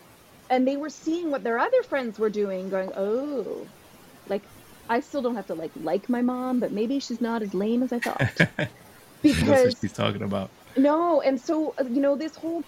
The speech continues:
Speaker 1: give them the keys to the Ferrari and then get mad and create consequences and drawbacks when they crash it. Well, I have news for you. They're gonna crash it.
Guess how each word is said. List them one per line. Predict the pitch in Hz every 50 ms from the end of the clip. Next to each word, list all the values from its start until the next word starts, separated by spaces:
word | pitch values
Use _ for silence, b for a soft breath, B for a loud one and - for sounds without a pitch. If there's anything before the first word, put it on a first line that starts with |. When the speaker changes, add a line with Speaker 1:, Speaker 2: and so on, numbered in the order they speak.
| 226 -
Speaker 1:
give | 294 339 320 359
them | 427 415 415
the | 403 -
keys | - - 311 302 320 -
to | - 269
the | 294
Ferrari | - - 262 254 247 247 254 254 247 240
and | 233 233
then | 226 226 220
get | 247 226 - -
mad | 214 214 233 233 233 240 254 262 269 262 262
and | - 247 240 226 - -
create | - - 247 - - -
consequences | - - 247 254 240 - 262 - - - 233 233 - - 220 202
and | 220 214 196
drawbacks | 202 220 220 233 240 214 233 214 214 - - - -
when | 220 208
they | 196 190
crash | - - 247 226 214 - - -
it. | - - -
Well, | 226 262 302
I | 381
have | 466 427 -
news | 277 330 466 466 -
for | - 214
you. | 196
They're | 190 220
gonna | 247 285 330
crash | - - 370 466 - - - -
it. | -